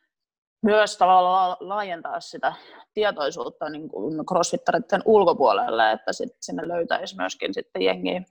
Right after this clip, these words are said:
jengiä muualta, et, et, ö, siellä olisi paljon tekemistä sit, vaikka ei nyt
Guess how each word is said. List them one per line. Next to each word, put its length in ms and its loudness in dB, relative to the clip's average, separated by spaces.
jengiä 260 -2
muualta, 500 2
et, 80 -2
et, 180 -4
ö, 260 -8
siellä 180 6
olisi 140 6
paljon 300 4
tekemistä 520 0
sit, 220 -8
vaikka 280 -2
ei 80 0
nyt 180 -6